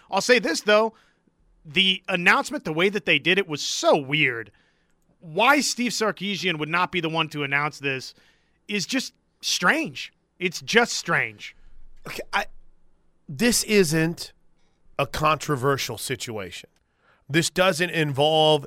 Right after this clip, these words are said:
Speaker 2: a suspension or something legal. This is a quarterback battle. And you are the leader of this program.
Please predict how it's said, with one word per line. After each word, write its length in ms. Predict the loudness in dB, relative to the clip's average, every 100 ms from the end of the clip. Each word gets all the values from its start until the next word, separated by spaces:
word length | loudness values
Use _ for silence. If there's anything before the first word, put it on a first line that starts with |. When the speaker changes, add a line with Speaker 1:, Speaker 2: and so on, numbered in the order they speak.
| -6
Speaker 2:
a 180 | -6 -4
suspension 1040 | -6 -8 -10 -4 -2 0 0 0 0 -4 -14 _ _ _ _
or 180 | 0 2
something 640 | 2 0 0 -4 -6 -4
legal. 580 | -2 0 6 8 8 4 _ _ _ -4
This 280 | 0 0 2
is 540 | 6 8 8 6 0 -2
a 140 | -4
quarterback 720 | -4 -2 2 2 4 2 2
battle. 380 | 0 -2 -2 -14 _ _ _ _ _ _ _ 0
And 200 | 2 2
you 220 | 0 2
are 600 | 4 8 8 8 8 4 _ _ _ _ _ _ _ _ -4
the 180 | 0
leader 480 | 0 0 -2 -2 2
of 120 | 2
this 160 | 2 -2
program. 460 | 2 2 0 -4